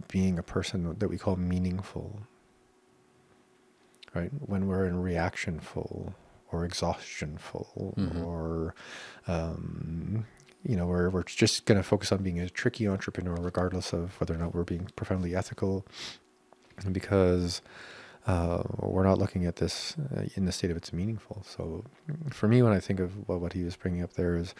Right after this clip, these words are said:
Speaker 1: until you're really kinda rolling around in the hay with what's meaningful to you,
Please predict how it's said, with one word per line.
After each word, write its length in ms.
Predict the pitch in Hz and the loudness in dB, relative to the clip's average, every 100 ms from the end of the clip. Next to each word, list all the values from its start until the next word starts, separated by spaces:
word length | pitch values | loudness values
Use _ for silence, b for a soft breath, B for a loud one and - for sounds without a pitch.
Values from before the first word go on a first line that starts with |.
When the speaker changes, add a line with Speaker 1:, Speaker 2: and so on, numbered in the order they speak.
| B B B B B B B B _ - | B B B B B B B B _ -2
Speaker 1:
until 280 | 107 98 135 | 0 8 10
you're 160 | 156 113 | 12 12
really 260 | 107 110 | 10 8
kinda 260 | - 113 95 | 6 4 4
rolling 340 | 85 101 101 | 6 6 6
around 280 | 90 92 101 | 6 8 6
in 120 | 92 | 6
the 60 | 82 | 2
hay 220 | 80 110 | 2 2
with 220 | 98 85 | 2 0
what's 200 | 90 - | -2 -2
meaningful 520 | 95 113 127 - 92 | 0 2 2 -2 -6
to 220 | - - 87 | -6 -10 -8
you, 320 | 87 92 | -6 -6